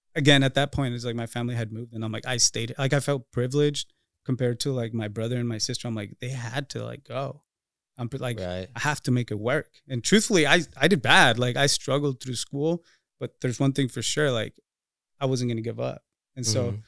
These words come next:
Speaker 1: I've, I always say, like, I felt like I was like a goat, you know, and, like, goats are, like, climb, not because I'm
Speaker 2: Right.
Speaker 1: the greatest of all time, but literally, you know how goats will, like, s-, on ledges, like, on crazy ledges.
Speaker 3: Yeah, mountain
Speaker 2: Right.
Speaker 3: goats will, like,
Speaker 2: <laughs>
Speaker 3: be on, literally on the side of a mountain, just with,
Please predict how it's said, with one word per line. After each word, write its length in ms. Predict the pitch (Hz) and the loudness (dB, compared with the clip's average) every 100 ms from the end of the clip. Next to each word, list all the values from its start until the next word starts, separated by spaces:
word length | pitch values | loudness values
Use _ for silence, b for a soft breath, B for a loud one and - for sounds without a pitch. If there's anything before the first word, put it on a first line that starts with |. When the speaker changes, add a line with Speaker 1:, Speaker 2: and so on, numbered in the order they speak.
| _ - | _ -6
Speaker 1:
I've, 220 | 131 120 - | -6 -6 -6
I 100 | 131 | -2
always 400 | 131 135 - - | 0 0 0 -2
say, 220 | - - 127 | -4 -2 -2
like, 160 | 123 | -2
I 80 | 123 | -4
felt 180 | - 127 | -2 -4
like 120 | 120 | -2
I 40 | 120 | -4
was 140 | 120 | -4
like 140 | 120 | -6
a 40 | 120 | -6
goat, 300 | 110 120 127 | -4 -4 -2
you 60 | |
know, 160 | 127 127 | -2 0
and, 100 | 127 | 0
like, 160 | 123 117 | -2 -2
goats 260 | 120 127 | -2 0
are, 40 | 123 | -2
like, 160 | 120 | -4
climb, 260 | - 127 127 | -4 0 4
not 180 | 165 151 | 4 6
because 220 | 147 143 | 6 6
I'm 80 | 135 | 6
Speaker 2:
Right. 60 | |
Speaker 1:
the 60 | 104 | 6
greatest 240 | 151 135 | 4 4
of 80 | 131 | 0
all 120 | 123 | -2
time, 380 | - 170 165 120 | 2 4 4 4
but 140 | 123 - B B | 2 -2 B B
literally, 300 | 143 156 160 | 8 10 12
you 80 | 147 | 10
know 80 | 147 | 10
how 140 | 156 | 8
goats 340 | 117 127 143 - | 8 4 4 4
will, 100 | 127 | 2
like, 160 | 120 113 | 2 2
s-, 140 | - _ _ - | 2 _ _ -6
on 160 | 127 | -4
ledges, 360 | 110 107 123 127 | -4 -4 -2 -2
like, 140 | 120 | -2
on 100 | 120 113 | -6 -4
crazy 340 | 123 123 123 | -2 0 0
ledges. 360 | 117 123 127 117 | 0 4 6 6
Speaker 3:
Yeah, 60 | |
mountain 280 | 113 113 131 | 6 6 6
Speaker 2:
Right. 80 | 131 | 10
Speaker 3:
goats 300 | 131 135 156 | 10 12 10
will, 140 | 123 | 10
like, 300 | 117 113 127 | 8 6 6
Speaker 2:
<laughs> 80 | 123 | 6
Speaker 3:
be 220 | 120 120 - | 6 4 2
on, 260 | 131 123 | 2 6
literally 380 | 143 143 139 131 | 8 8 8 6
on 140 | 127 | 4
the 80 | 120 | 4
side 320 | - 123 123 | 4 4 4
of 60 | 117 | 4
a 60 | 110 | 2
mountain, 600 | 110 110 90 104 101 107 | 2 2 0 -4 -6 -4
just 220 | 127 117 | 2 4
with, 220 | 127 113 | 4 4